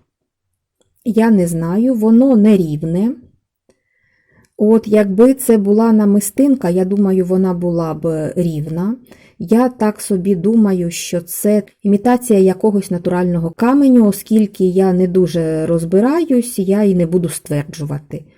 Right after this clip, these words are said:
що це таке, тому що це, можливо, і скло. От, але ж, ну так, імітація.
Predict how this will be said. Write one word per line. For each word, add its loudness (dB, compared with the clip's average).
що -4
це -6
таке, -2
тому -2
що -6
це, -4
можливо, -2
і -6
скло. -2
От, 4
але 2
ж, -2
ну -2
так, -12
імітація. -4